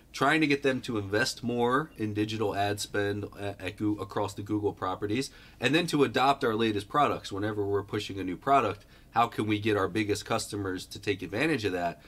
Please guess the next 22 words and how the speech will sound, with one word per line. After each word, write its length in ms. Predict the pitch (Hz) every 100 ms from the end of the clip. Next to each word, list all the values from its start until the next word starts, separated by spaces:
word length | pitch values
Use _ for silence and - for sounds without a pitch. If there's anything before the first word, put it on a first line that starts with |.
| - - -
And 180 | 120 127
that 160 | 123
usually 540 | 113 135 135 131 131 113
involves 440 | 107 120 117 110
coming 360 | - 113 110 113
up 160 | 110
with 140 | 110 -
some 260 | 110 92
deal 720 | 90 120 127 123 117 117 113
of, 300 | 101 92 95 - - - - -
"Hey, 240 | 127 120
you 240 | 113 113 120
spend 380 | - 131 120
some 160 | 110 110
more 180 | 110 104
money, 440 | 151 202 202 196
I'll 120 | 120
give 160 | 101 98
you 60 | 92
some 240 | 85 80
discounts, 920 | - 170 - 165 160 156 156 151 143 113
I'll 400 | 98 95 92